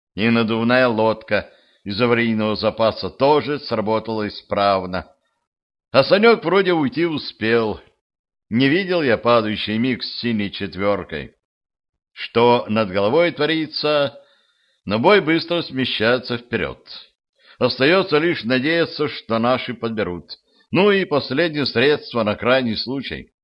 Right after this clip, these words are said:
Как шесть лет назад у итальянского берега было.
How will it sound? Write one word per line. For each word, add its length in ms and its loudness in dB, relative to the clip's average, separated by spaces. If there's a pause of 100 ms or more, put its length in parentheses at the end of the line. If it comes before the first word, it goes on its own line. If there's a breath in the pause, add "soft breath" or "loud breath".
(580)
Как 240 2
шесть 560 -4
лет 380 -4
назад 480 0
у 120 -6
итальянского 680 0
берега 460 -2
было. 420 -8